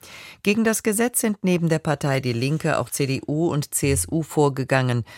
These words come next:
Sollte die nur in Bayern antretende C S U bei der nächsten Wahl bundesweit hochgerechnet weniger als fünf Prozent der Stimmen erhalten, käme sie nicht mehr in den Bundestag, auch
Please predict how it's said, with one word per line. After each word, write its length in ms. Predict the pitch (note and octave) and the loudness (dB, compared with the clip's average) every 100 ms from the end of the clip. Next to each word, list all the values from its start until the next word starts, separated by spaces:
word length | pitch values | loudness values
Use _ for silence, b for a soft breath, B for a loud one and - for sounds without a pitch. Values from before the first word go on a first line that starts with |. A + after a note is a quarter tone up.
| B B A#2+ | B B -2
Sollte 360 | B2 B2+ B2 | 0 0 -2
die 200 | B2 B2 | -2 0
nur 240 | B2+ D3+ D3+ | 2 2 2
in 160 | C3+ | 2
Bayern 420 | C3 C#3+ D#3+ E3 | 4 6 6 4
antretende 760 | - D#3 D#3 - D#3 D3+ D3 D3 | 2 2 0 0 -2 0 0 0
C 200 | - D3 | 0 0
S 160 | D3 - | 0 -2
U 220 | C#3 G3 | -2 0
bei 160 | G3+ D#3+ | 2 4
der 140 | D#3 | 4
nächsten 480 | C#3 D3 - - C#3 | 2 2 0 -2 0
Wahl 340 | B2+ C3+ F#3+ B B B | 2 2 2 B B B
bundesweit 880 | B2 D3 F3+ F#3 - C#3 D#3 A3 - | 0 2 4 2 2 4 2 0 0
hochgerechnet 840 | E3+ F3 F#3+ D#3+ E3 - D#3 C3 A#2+ | 0 2 0 0 -2 0 -2 -2 0
weniger 440 | F3+ G#3 F3 D#3+ | 2 2 2 2
als 220 | C3+ - | 2 -2
fünf 260 | - F3+ - | -2 -2 0
Prozent 420 | E3 D#3 C#3 A#2+ | -2 0 -2 0
der 80 | G#2 | -2
Stimmen 300 | - D3 D3+ | -2 0 0
erhalten, 480 | - C#3+ C#3 D3 C#3 B B B B | 0 0 0 0 -4 B B B B
käme 300 | F3 E3 D#3+ | 4 4 4
sie 160 | D3+ | 2
nicht 340 | D3 D3+ - - | 2 2 -2 -2
mehr 300 | D3 C#3+ - | 2 2 0
in 120 | C3+ | 0
den 180 | C3 B2+ | 0 2
Bundestag, 680 | D#3 D3 B2+ - C#3 C#3 - B B B | 4 4 2 2 2 0 -2 B B B
auch 220 | B2+ | 4